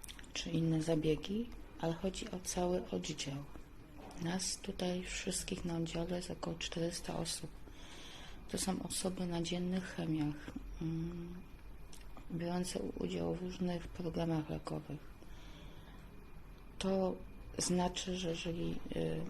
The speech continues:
będzie tak postanowiony, ten oddział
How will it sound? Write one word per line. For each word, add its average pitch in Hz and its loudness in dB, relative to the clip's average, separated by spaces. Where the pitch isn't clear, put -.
będzie 170 6
tak 175 2
postanowiony, 175 0
ten 185 0
oddział 180 2